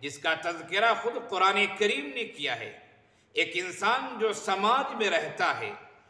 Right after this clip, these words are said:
लोगों के साथ ज़िंदगी गुजारता है, यकीनन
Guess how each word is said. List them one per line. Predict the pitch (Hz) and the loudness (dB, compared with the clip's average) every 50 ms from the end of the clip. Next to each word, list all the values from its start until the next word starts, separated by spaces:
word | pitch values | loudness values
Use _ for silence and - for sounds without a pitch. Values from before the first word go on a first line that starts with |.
| _ _ 127 | _ _ -8
लोगों | 139 165 180 180 196 202 196 | -4 -2 -2 0 0 -2 -4
के | 202 - 196 190 | -2 -2 -2 -2
साथ | 190 - 185 202 233 233 226 214 185 - | 0 2 4 4 4 4 2 0 -4 -2
ज़िंदगी | 180 185 202 202 202 240 240 233 - 202 185 | -4 -4 -2 2 2 2 2 2 -4 -6 -6
गुजारता | 202 175 170 160 156 151 156 160 156 156 202 185 160 | -6 -6 -4 0 0 2 0 0 -2 -4 -4 -4 -2
है, | 147 127 117 113 113 - - - - - _ _ _ - | -2 -2 -4 -4 -6 -12 -18 -20 -20 -20 _ _ _ -2
यकीनन | 151 180 180 180 - 208 220 240 247 269 262 262 247 233 208 202 | 0 0 0 4 4 4 4 4 2 -4 -8 -8 -10 -10 -12 -14